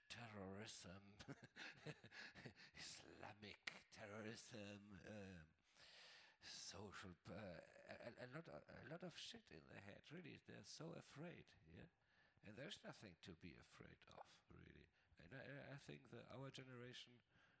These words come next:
I mean, I'm really old, I'm sixty now, yeah, but the <laughs> generation when I was a punk in the seventies and eighties, we,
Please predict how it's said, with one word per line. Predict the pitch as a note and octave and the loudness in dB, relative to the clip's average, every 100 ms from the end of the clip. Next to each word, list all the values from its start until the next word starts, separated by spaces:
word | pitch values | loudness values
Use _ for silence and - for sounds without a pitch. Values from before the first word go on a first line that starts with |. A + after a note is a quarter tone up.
| - - | -14 -4
I | - | -2
mean, | |
I'm | - - - | -2 -2 0
really | G#2+ F#2+ C2+ | 4 4 6
old, | B2+ B2+ | 4 4
I'm | F#2+ F2 | -2 0
sixty | - E3+ - - F2+ D2 | 2 4 4 2 -2 -6
now, | C2+ C2 | -8 -2
yeah, | A2 - | -2 0
but | F#2+ | -2
the | G#2+ G2 | 0 0
<laughs> | B2 | 0
generation | B2 - A#2 B2 - A#2+ - - - - - - | 0 2 2 2 -4 -6 -14 -12 -12 -12 -14 -4
when | F2+ G2 | -2 0
I | A2 | 0
was | G#2 | 0
a | G2 - | -2 0
punk | C#3 D3 C3+ | 0 0 -2
in | G2 F#2+ | -6 -4
the | |
seventies | - B2+ B2+ B2+ - F#2 - | -2 0 0 -2 -2 -2 -2
and | F2 | -2
eighties, | F#2 A#2+ - A2 - - - - - - - - - | -2 -2 -2 -2 -2 -4 -14 -18 -18 -20 -20 -20 -4
we, | - | -2